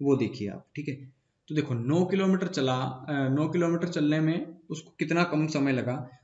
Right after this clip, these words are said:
तो आप देखेंगे कि नौ किलोमीटर, अ, जो चलने में उसको कितना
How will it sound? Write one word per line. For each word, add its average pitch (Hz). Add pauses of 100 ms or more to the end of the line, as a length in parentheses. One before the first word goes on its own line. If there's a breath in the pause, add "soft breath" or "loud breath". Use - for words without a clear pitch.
(120)
तो 160
आप 160
देखेंगे 151
कि 190
नौ 160
किलोमीटर, 190
अ, 147
जो 143
चलने 165
में 185
उसको 175
कितना 185